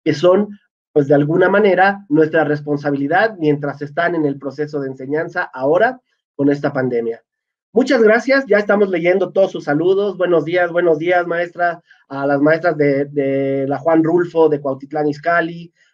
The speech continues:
Maestra, hola, ¿cómo está? De la primera Quetzalcóatl de Atizapán, vecinos de por aquí. Eh, también a las maestras de San Luis Potosí, maestras de San Luis Potosí, gracias,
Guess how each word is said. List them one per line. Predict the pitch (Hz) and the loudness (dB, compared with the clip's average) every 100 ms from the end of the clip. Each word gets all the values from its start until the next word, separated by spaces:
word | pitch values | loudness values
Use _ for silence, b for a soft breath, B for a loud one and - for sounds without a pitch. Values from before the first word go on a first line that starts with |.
| _ | _
Maestra, | 143 156 160 160 165 - _ _ | 0 0 2 0 0 -2 _ _
hola, | - 165 160 | 0 2 4
¿cómo | 156 151 | 2 0
está? | 147 170 175 | 2 0 2
De | 170 | 0
la | 151 | -2
primera | 143 151 160 | 0 0 0
Quetzalcóatl | 160 147 147 139 143 156 151 147 | -2 -6 -6 -8 -2 -2 0 -4
de | 135 | -6
Atizapán, | 127 127 139 127 160 170 165 | -10 -14 -14 -6 -4 -2 -4
vecinos | 156 - 165 165 156 | -4 -8 -6 -2 -2
de | 139 | -2
por | 135 | -10
aquí. | 127 - 165 175 b b b _ - | -14 -14 -16 -16 b b b _ 0
Eh, | 147 151 147 | 4 4 2
también | 156 170 185 190 - b _ | 2 4 4 2 -2 b _
a | 156 | 4
las | 165 | 6
maestras | 165 175 190 196 | 6 4 2 0
de | 160 | 0
San | 160 | -2
Luis | 180 180 | -2 -4
Potosí, | 180 175 156 185 | -4 -4 -6 -4
maestras | 180 170 185 185 | 0 0 0 -4
de | 165 | -6
San | 156 160 | -4 -4
Luis | 165 | -4
Potosí, | 170 165 156 165 175 180 | -8 -8 -8 -10 -14 -12
gracias, | 160 151 185 - 170 165 156 | -4 -2 -2 -4 -2 -2 -4